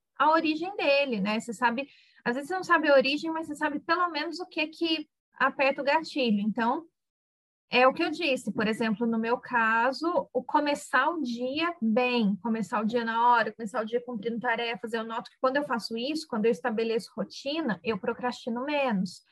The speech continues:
Hum, ah, muita rede social, botei lembrete, porque às vezes eu burlo o lembrete, óbvio, mas dá uma culpinha, sabe? A gente não, porque pelo menos eu tenho dimensão do tempo que eu tô perdendo ali.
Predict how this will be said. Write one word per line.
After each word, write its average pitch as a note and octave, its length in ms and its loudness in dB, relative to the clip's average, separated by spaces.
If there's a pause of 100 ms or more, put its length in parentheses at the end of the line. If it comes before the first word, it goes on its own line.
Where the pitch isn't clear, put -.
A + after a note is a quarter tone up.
(560)
Hum, A3+ 440 -2
ah, C4 440 6 (420)
muita C#4+ 440 2
rede C#4+ 320 0
social, C4 840 4
botei G#3+ 400 0
lembrete, B3+ 720 6
porque B3 220 -2
às A#3 240 2
vezes B3 140 -4
eu D#4+ 100 4
burlo B3+ 360 2
o G#3+ 40 -2
lembrete, G#3+ 680 0 (100)
óbvio, G#3 640 4 (400)
mas A3+ 640 2 (100)
dá A#3+ 180 6
uma C4+ 160 4
culpinha, A3+ 720 -2 (960)
sabe? A#3 480 2 (260)
A A#3 100 0
gente A#3 380 0
não, A#3+ 480 0
porque A#3+ 240 2
pelo B3+ 160 4
menos A#3+ 200 0
eu C#4 80 2
tenho C4+ 220 -2
dimensão C#4+ 720 -2
do D#4 100 -6
tempo C4+ 280 -4
que - 60 -4
eu C#4 80 -2
tô C#4 80 -4
perdendo B3+ 400 0
ali. D4 380 -4